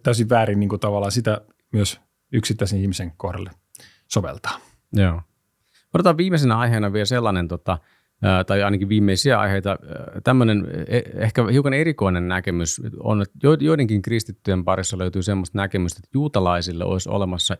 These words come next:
Speaker 2: eri pelastustie kuin sitten pakanakristityille. E, niin tota, mut, mut tämmöisestä, tai se idea oli, oli se, että juutalaiset pelastuu ikään kuin, jätetään heidät rauhaan, mitään lähetystyötä ei tarvitse tehdä heidän parissaan, koska he,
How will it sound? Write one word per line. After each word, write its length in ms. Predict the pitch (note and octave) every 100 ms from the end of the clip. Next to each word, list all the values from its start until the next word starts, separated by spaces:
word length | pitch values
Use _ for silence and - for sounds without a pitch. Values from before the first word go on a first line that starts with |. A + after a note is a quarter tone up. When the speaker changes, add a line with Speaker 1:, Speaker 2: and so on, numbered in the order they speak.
| -
Speaker 2:
eri 220 | B2 A#2
pelastustie 1000 | - A#2 G#2+ D#2+ - E2 - - D#2+ D#2 - _ _ -
kuin 200 | F#2 E2+
sitten 280 | E2 F2 E2
pakanakristityille. 1120 | G2 F#2+ D#2+ D#2 - - - D#2+ D#2 E2 E2 - _ _ _ _ -
E, 100 | G2
niin 180 | F2+ E2
tota, 380 | F2+ - F#2 - - _
mut, 200 | G#2+ G2+
mut 140 | A2
tämmöisestä, 720 | A2 D3+ D3 A#2 G#2+ - F#2 - - - C#2 F#2 F#2+
tai 140 | G2+
se 80 | A2
idea 300 | A#2+ G#2 G2
oli, 200 | F#2 G2+
oli 220 | G#2 G#2
se, 180 | - G#2
että 160 | F#2+
juutalaiset 440 | G2+ G#2 F2 E2+ -
pelastuu 420 | B2+ A#2+ - A#2+
ikään 300 | A2+ A2+ G#2+
kuin, 140 | G#2+
jätetään 320 | G#2+ G#2 G#2 G2
heidät 240 | G2+ F#2+
rauhaan, 400 | G#2+ G#2 F#2 F2+
mitään 240 | F2+ F#2
lähetystyötä 640 | F#2 F2+ E2+ - F2 D#2+ E2
ei 80 |
tarvitse 360 | D#2+ E2 D#2+ -
tehdä 200 | G2+ F#2+
heidän 300 | F2+ F2 E2
parissaan, 520 | F2 E2+ E2 - D#2+
koska 260 | D#2 D2+
he, 100 | D2+